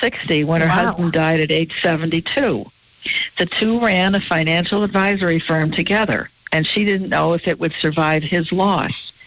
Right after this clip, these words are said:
Speaker 1: What's more, the small pension he earned for work as a pastor became smaller upon his death. She said, "I started freaking out about my finances."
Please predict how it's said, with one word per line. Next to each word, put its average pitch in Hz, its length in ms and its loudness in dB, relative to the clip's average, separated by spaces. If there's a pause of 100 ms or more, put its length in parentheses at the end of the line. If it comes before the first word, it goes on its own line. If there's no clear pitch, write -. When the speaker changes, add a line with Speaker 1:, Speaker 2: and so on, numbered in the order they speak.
(680)
Speaker 1:
What's 190 320 0
more, 202 320 2
the 175 100 -2
small 185 340 0
pension 214 520 0
he 180 200 2
earned 160 360 2
for 160 240 0
work 175 380 0
as 165 200 -2
a 156 60 0
pastor 175 880 -2 (680)
became 180 540 0
smaller 202 540 2
upon 160 320 -2
his 151 160 0
death. 247 340 0 (1300)
She - 220 -2 (100)
said, 247 180 2
"I 196 120 0
started 190 420 -2 (120)
freaking 202 360 -2
out 214 180 2
about 180 320 -2
my 170 200 0
finances." 160 1000 -2